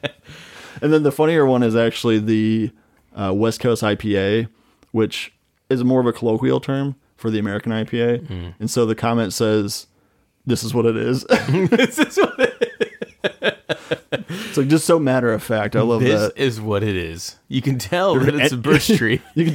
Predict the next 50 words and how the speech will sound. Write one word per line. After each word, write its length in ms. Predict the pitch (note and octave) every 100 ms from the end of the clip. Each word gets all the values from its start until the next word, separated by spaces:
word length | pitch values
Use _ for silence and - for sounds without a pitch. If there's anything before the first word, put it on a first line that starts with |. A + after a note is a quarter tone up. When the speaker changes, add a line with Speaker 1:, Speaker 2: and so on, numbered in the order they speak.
| E3+
Speaker 1:
tell 180 | - G#3
it's 100 | F3+
Speaker 2:
because 240 | D#3+ D3+
of 60 | C#3+
the 100 | C3
way 180 | B2+
that 140 | B2 A#2
it 100 | G#2+
is. 360 | A2 G2 A2+ -
<laughs> 40 | A#3+ A3+ A#3 A#4 G#3 - B3 B5+ B5 - - - _
Speaker 1:
You're 140 | - G2+
gonna 60 | -
put 140 | B2 B2
it 160 | -
in 100 | A#2+
this 100 | A#2+
category 440 | - B2+ A#2+ A#2 A#2
because 480 | A2+ A2+ A2+ G#2+ -
that's 280 | - -
what 100 | -
it 100 | C#3
is. 140 | A3 C#3
Speaker 2:
That's 260 | C#3 A2 -
what 120 | G#2+
it 100 | A2
is. 400 | D#3 B2 B2 - _ _ _ _ -
Speaker 1:
Uh, 320 | G#2+ F#2+ F#2
Speaker 2:
Oh, 240 | A2 G#2 F#2
man. 380 | F#2 F#2 F#2 F2+ _
Yeah. 360 | G2+ G#2 G2 F2+
Lots 340 | G#2+ A2+ D3 D#3
of, 200 | C3 G#2 G#2 - -
of 340 | G#2+ G2+ G2
different 380 | A#2 A#2 C3+ A#2
variations, 720 | A2 G#2 G2+ G2+ - G#2 G2
you 60 | G#2
know, 140 | G#2
some 240 | G2+ D3 D#3
that 80 | A2
we 80 |
didn't 340 | A2 G#2+ G2 F#2+
mention 440 | G2 G#2 - G2+
and 160 | F#2+ F2+ _ _ _ _ _
you 100 | -
might 140 | C#3 B3
not 160 | A#3 -
see 160 | C3
too 760 | A2 - G3+ G3+ D#3+ A2+ G#2 F#2+
often, 520 | F#2+ F#2 - A2 C#3
but, 300 | C3+ G#2 F#2+